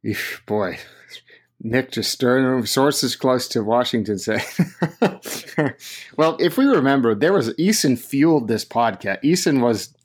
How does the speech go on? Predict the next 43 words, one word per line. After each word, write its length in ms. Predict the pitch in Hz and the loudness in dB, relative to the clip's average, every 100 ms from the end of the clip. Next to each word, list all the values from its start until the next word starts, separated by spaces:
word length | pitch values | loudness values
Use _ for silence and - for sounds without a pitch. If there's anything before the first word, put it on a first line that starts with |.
| _ | _
the 80 | 120 | -2
Justin 440 | 110 131 - 117 | 2 0 0 -2
Fields 300 | 117 120 101 | 2 2 2
before 340 | 110 - 117 98 | -2 0 0 2
Justin 360 | 104 101 107 | 0 -2 -6
Fields 300 | 98 117 104 | 0 0 0
in 80 | 143 | -2
terms 240 | - 107 | -4 -4
of 60 | 95 | -2
giving 240 | 104 101 | -2 0
us 100 | 98 | -2
stuff 220 | - 101 - | -2 -4 -4
to 80 | |
talk 260 | 95 107 101 | -4 -2 -2
about 220 | 101 92 | 0 0
every 200 | 92 92 | 0 0
week 340 | 95 98 92 - - - - | 2 0 -2 -10 -18 -18 -8
when 120 | - 107 | -2 2
he 100 | 107 | 4
almost 380 | 104 104 98 | 4 2 0
went 140 | 113 95 | -2 -4
to 60 | |
Florida 520 | 95 113 107 104 101 101 | -4 0 2 4 4 2
and 120 | 92 | 0
started 280 | - 101 95 | 0 0 0
looking 240 | 104 95 | -2 -4
around 340 | 92 98 98 | 0 0 2
there 160 | 98 95 | 2 0
at 140 | 92 | 0
the 80 | - | -4
very 260 | 90 95 95 | -2 0 2
end 100 | 92 | 0
of 80 | 87 | -2
his 160 | 90 | -4
recruitment. 600 | 87 - 110 98 95 92 - - - - - _ | -6 -2 0 0 -2 -4 -8 -20 -20 -20 -20 _
We 140 | 107 | 0
had 160 | 101 98 | 0 0
Snapchat 640 | - 110 101 98 113 98 | 0 2 2 0 0 0
videos 540 | 92 101 98 98 95 92 | 2 2 4 2 0 0
being 220 | 104 95 | -2 0
saved 540 | - 104 98 98 - | 0 0 2 0 -2
by, 320 | - 95 92 92 | 0 2 2 2
uh, 300 | 90 90 | 2 0